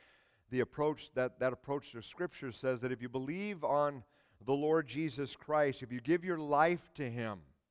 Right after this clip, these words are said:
and then depending on the strength of your faith, then you will be healthy you will be wealthy,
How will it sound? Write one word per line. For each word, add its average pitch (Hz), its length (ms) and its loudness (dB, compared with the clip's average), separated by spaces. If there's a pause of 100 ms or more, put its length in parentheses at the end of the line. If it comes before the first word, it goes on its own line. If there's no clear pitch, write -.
(880)
and 131 100 -6
then 151 80 0
depending 160 720 0
on 143 140 2
the 135 60 -8
strength 160 460 -2 (240)
of 131 100 -2
your 139 140 0
faith, 160 480 0
then 135 160 -4
you 160 240 -6
will 180 100 2
be 147 160 2
healthy 139 800 2 (340)
you 156 140 -4
will 170 120 2
be 143 160 0
wealthy, 139 800 4